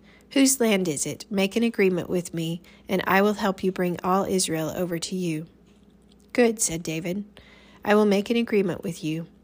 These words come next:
but I demand one thing of you. Do not come into my presence unless you bring Michal, daughter of Saul, when you come to see me." Then David sent messengers to Ishbosheth, son of Saul, demanding,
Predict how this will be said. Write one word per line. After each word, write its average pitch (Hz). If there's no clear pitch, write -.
but 202
I 180
demand 175
one 202
thing 202
of 170
you. 165
Do 185
not 190
come 226
into 220
my 214
presence 175
unless 180
you 208
bring 202
Michal, 185
daughter 180
of 185
Saul, 165
when 165
you 175
come 170
to 175
see 180
me." 165
Then 214
David 208
sent 196
messengers 175
to -
Ishbosheth, 180
son 196
of 208
Saul, 156
demanding, 175